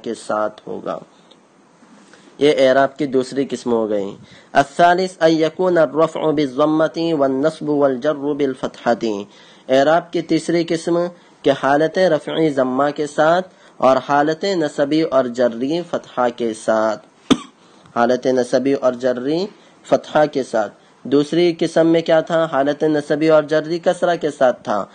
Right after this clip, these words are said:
لیکن اعراب کی تیسری قسم حالت نصبی اور جری فتحہ کے ساتھ ہو۔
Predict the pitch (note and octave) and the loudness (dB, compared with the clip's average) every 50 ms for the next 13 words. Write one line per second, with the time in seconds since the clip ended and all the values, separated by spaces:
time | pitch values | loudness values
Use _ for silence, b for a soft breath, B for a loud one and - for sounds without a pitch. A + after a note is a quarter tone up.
0 | B B B B B B A#2+ A#2 C3+ C3 C3 B2+ C3 C#3 C#3+ C#3+ - - D3 C#3+ | B B B B B B -2 -2 0 2 2 2 2 0 0 -2 -2 -6 -8 -4
1 | - D3+ C#3 - D#3 D3+ D#3+ D#3 E3 D3 - E3 E3 F#3 G3 - b b b b | -4 -4 -4 -2 0 -2 0 0 -2 0 2 2 2 2 0 -4 b b b b
2 | b B2+ C3 C3+ C#3+ D3 D3 D#3+ D3+ C#3+ C3+ C3 - C#3+ C#3 C3+ C3 C#3+ D3 C#3+ | b 0 2 2 2 0 -2 -2 0 0 -2 -2 -2 -2 -2 -2 0 -2 -2 0
3 | C#3 C3+ C3 B2 A#2 C3+ C3 B2+ C3 C#3 D#3+ F3 G3 A3+ - _ _ - B2 A#2+ | 0 -2 -2 -2 -2 -2 -2 -2 -2 -4 -4 -4 -6 -8 -10 _ _ -6 -6 -6
4 | - - - C3+ B2+ C3+ C3 - A#2 A2+ - - A2 A2 G#2 - - B2+ A2 G#2 | -6 -8 -2 0 0 0 0 -2 -6 -8 -4 -2 -2 -2 -2 -2 -6 -8 -8 -8
5 | G2+ | -8